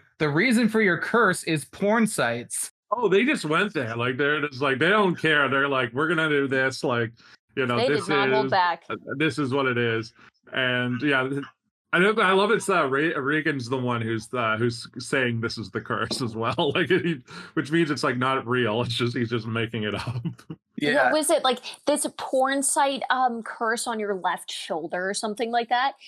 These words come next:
Speaker 3: And then all of a sudden he just, like, karate chops the guy's <laughs> shoulder.
Speaker 1: He gives him a very good massage and he's like, "Yeah, like, these curses, they use illegal eighteen sites."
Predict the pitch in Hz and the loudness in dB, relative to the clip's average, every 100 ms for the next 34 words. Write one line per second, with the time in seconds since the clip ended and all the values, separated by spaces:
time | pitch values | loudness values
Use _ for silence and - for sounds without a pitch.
0 | - - 277 285 208 233 233 240 277 277 | -8 0 2 2 2 2 0 -2 -2 -2
1 | 285 277 302 240 - 262 202 170 190 240 | -4 -2 -2 0 -2 2 4 4 2 -2
2 | - 285 156 - - 220 247 - - - | -4 -2 -2 -4 -4 0 0 -2 -6 0
3 | 339 370 - 349 277 - - - 190 277 | 2 2 0 0 0 0 -4 0 2 4
4 | 254 269 190 156 202 226 202 196 196 - | 4 4 4 4 4 4 4 4 4 4
5 | 170 170 180 165 165 165 208 214 160 156 | 4 4 2 0 0 0 2 2 2 0
6 | 160 - 170 - 233 220 208 175 180 202 | -2 0 0 2 2 4 2 2 2 2
7 | 180 214 233 226 220 165 220 220 208 151 | 2 2 2 4 2 2 4 4 4 0
8 | 127 143 - | -2 -4 -6